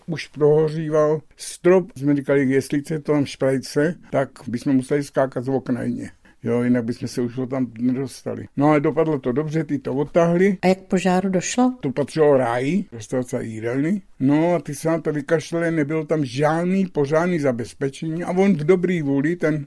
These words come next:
Speaker 1: údržbář, začal dole ty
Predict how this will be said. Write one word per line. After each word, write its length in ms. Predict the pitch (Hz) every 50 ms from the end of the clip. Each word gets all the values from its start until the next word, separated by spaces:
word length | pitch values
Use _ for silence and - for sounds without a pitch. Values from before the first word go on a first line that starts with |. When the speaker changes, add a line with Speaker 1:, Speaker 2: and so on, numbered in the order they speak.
| - _ -
Speaker 1:
údržbář, 800 | - 139 127 135 139 127 113 110 123 120 131 156 156 - - - - - - -
začal 500 | 127 135 135 - 156 151 143 135 135 123
dole 540 | 113 117 120 143 147 151 151 160 165 165 156 - _
ty 380 | - 147 139 131 127 120 95